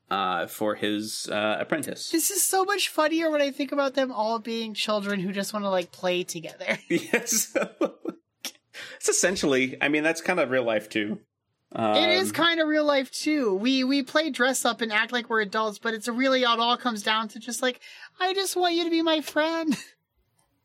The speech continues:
Speaker 2: We were
Speaker 1: Yeah.
Speaker 2: friends once, and then you stole my, my stuffed
Speaker 1: Yeah, <laughs>
Speaker 2: animal.
Speaker 1: exactly. Um,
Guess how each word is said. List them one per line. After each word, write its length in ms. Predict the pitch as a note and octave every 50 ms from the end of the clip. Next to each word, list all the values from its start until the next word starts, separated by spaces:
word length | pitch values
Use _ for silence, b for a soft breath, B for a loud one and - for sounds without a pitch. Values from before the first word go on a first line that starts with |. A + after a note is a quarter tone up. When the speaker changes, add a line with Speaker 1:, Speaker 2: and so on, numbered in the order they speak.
| B B B B B B B B
Speaker 2:
We 140 | - F4+ G4
were 200 | B4 A4+ A#4 -
Speaker 1:
Yeah. 100 | - -
Speaker 2:
friends 400 | - G#4+ F#4 G4 A4+ A#4 G#4 F#4+ G#4+
once, 300 | G4+ F#4+ F4 E4+ E4 - F4+
and 100 | F#4 F#4
then 160 | A4 A4 F#4+
you 160 | F#4+ F#4 G4+
stole 420 | - - - F#4+ E4+ F4+ F#4+ F#4+
my, 340 | F4+ F4 E4 D#4+ D#4 D#4 D4+ C#4+ D#4
my 220 | D#4+ D#4 D#4 D4+ D4+
stuffed 420 | - - - F4 E4 D#4+ - -
Speaker 1:
Yeah, 160 | D#4+ D#4 D#4
<laughs> 20 | D#4+
Speaker 2:
animal. 380 | D#4 D#4 D4+ C4 - C#4+ C#4+ -
Speaker 1:
exactly. 1080 | C#3+ F3 F#3 D#3+ - - - - - E3 - E3 - - - - _ - - - _ _ _ _ _ _ _ _ _ _ _ _ _ _ B B B B B B B B _ _ _ _ B B B B B B
Um, 680 | C3+ C3+ C3 C3 B2+ B2+ B2 A#2+ A#2 A#2 A#2 A#2 A2+